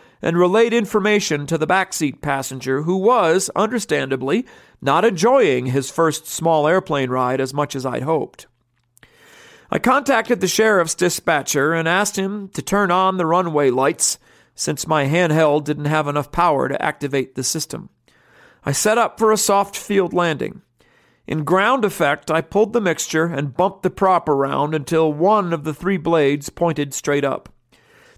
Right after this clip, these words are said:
Then the mains touched, and I lowered the nose as gently as I could. The airplane slid only fifty feet more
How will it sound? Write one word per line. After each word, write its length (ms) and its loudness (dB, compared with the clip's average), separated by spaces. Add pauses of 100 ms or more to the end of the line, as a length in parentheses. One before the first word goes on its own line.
Then 160 2
the 80 2
mains 420 0
touched, 460 -2 (320)
and 220 -2
I 100 2
lowered 460 4
the 80 2
nose 480 4
as 120 -4
gently 480 0
as 140 0
I 120 -2
could. 380 -6 (640)
The 140 4
airplane 680 2
slid 520 2
only 300 2
fifty 600 -2
feet 360 -4
more 460 2